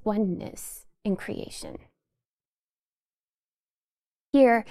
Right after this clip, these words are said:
Beatrice follows the theological tradition of Aquinas, who believed that God could reflect God's oneness most fittingly by means of an extravagant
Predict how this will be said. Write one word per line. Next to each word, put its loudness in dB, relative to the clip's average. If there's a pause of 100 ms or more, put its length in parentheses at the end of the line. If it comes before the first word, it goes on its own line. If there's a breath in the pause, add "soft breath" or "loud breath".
(260 loud breath)
Beatrice 2
follows 4
the 0
theological 0
tradition 2
of -2
Aquinas, -2 (340 soft breath)
who 8
believed 4
that 2
God 2
could -4
reflect -6
God's 2
oneness 0 (300 soft breath)
most 6
fittingly 2 (300)
by 6
means 4
of -2
an 0
extravagant -2